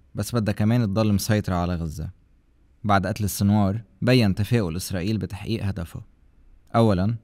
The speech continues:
اتفقوا نتنياهو وبايدن امبارح إنه الحدث فرصة لإعادة الرهائن وإنهاء الحرب بحسب الشروط الإسرائيلية وإنهاء حكم حماس. بالأيام اللي جاي،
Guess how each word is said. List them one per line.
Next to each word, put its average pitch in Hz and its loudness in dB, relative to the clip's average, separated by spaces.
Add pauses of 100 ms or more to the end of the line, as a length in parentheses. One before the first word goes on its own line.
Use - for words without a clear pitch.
(140)
اتفقوا 101 2
نتنياهو 101 0
وبايدن 95 2
امبارح 92 0
إنه 98 0
الحدث 101 -2
فرصة 107 -2
لإعادة 98 0
الرهائن 90 -2 (120)
وإنهاء 104 0
الحرب 95 -4
بحسب 92 -6
الشروط 110 -4
الإسرائيلية 90 -6 (140)
وإنهاء 107 0
حكم 98 -6
حماس. 82 -6 (340)
بالأيام 107 2
اللي 95 4
جاي، 95 0